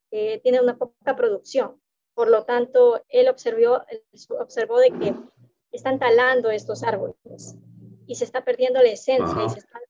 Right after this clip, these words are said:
Speaker 1: yendo más al tipo de, de la, la producción que hay y no de la calidad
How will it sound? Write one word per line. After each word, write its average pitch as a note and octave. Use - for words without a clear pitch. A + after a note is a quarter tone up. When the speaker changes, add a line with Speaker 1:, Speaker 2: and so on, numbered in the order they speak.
Speaker 1:
yendo B3+
más A#3+
al A#3+
tipo A#3+
de, G3
de A3
la, G#3+
la B3
producción A3+
que C4
hay A#3+
y B3
no A3
de A3+
la G#3+
calidad A#3